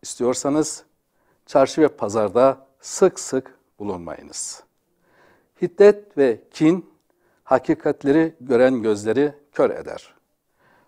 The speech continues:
Öfke iyi düşünmeyi daraltır, insanı yanıltır. Allahu Teala'ya isyan yolunda hiç kimseye yardım etmeyiniz.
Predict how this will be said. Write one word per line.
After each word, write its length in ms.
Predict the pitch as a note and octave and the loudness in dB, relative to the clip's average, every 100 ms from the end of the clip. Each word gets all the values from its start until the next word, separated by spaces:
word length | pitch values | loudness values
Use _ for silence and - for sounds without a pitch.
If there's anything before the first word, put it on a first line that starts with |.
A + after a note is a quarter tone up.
| - | -2
Öfke 480 | E3 D#3+ G3 G3 G3 _ _ _ _ - | 0 4 6 6 4 _ _ _ _ -6
iyi 240 | F3+ G3+ | -2 -2
düşünmeyi 580 | B2+ - A2 A2 C#3 D#3 _ | -4 -8 -6 -2 -2 -4 _
daraltır, 680 | - G2+ G#2 G2+ E3 E3 - _ _ - | -4 -2 -2 0 -2 -2 -8 _ _ -10
insanı 560 | C#3 A#2 A2 B2 C#3 - _ - | -10 -8 -8 -6 -6 -8 _ -18
yanıltır. 640 | F#2 F#2 E2+ - E2+ - _ _ _ _ _ _ _ _ _ _ _ _ _ _ _ _ - _ _ | -14 -12 -12 -14 -16 -20 _ _ _ _ _ _ _ _ _ _ _ _ _ _ _ _ -20 _ _
Allahu 420 | D#3 E3 F#3 A3+ | 0 6 6 6
Teala'ya 680 | A#3 C#3 C3+ C3+ C3+ D3 D3 - | 2 2 4 4 4 4 2 -4
isyan 400 | - - D#3+ C#3 | -6 0 2 2
yolunda 560 | G#2 G#2 G2+ D3+ D3+ _ _ _ | -4 -6 0 0 0 _ _ _
hiç 280 | A#3 - - | -6 -6 -10
kimseye 680 | G3+ F#3 - G2+ C3 D3+ - _ - | -8 -8 -6 -2 0 0 -8 _ -6
yardım 500 | C3 A2+ F#2+ C#3 C#3 _ _ _ _ | -2 -2 -2 -6 -8 _ _ _ _
etmeyiniz. 760 | D3 C3 - - D#2 - - | -6 -6 -10 -18 -18 -20 -20